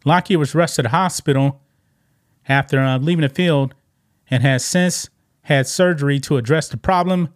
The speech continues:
adding, "He has now been given the all clear." Quote, "I had the operation to fix it, and it shouldn't happen again,"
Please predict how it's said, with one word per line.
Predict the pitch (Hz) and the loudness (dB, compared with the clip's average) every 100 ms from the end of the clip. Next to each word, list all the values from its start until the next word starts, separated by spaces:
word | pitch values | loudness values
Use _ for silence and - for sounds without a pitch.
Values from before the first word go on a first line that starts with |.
| _ _ _ _ _ _ _ | _ _ _ _ _ _ _
adding, | 147 147 147 147 139 _ _ _ _ | 0 2 2 -2 -4 _ _ _ _
"He | - 139 | -2 0
has | 113 | 2
now | 123 151 170 | 2 2 2
been | 160 156 127 | 0 -2 0
given | 143 143 143 139 - _ | 0 2 0 0 -6 _
the | 113 127 - | -2 -2 0
all | 127 127 127 120 _ | 2 2 2 -2 _
clear." | - 180 180 113 - _ _ _ _ _ _ _ _ - | -4 0 2 0 -6 _ _ _ _ _ _ _ _ -12
Quote, | - 214 190 - - _ _ _ _ _ _ _ _ _ - | 0 2 2 -4 -16 _ _ _ _ _ _ _ _ _ -4
"I | |
had | 123 185 190 | 0 0 0
the | 175 | 0
operation | 175 165 165 175 151 | 0 0 0 0 -2
to | 127 | 0
fix | 185 - | -2 0
it, | 143 135 _ _ _ _ _ _ - | -2 -2 _ _ _ _ _ _ 0
and | 135 | 2
it | 127 | 2
shouldn't | - - 214 196 143 | -2 0 2 2 -2
happen | 190 185 156 | -2 0 -2
again," | 117 175 165 92 | 2 2 2 -2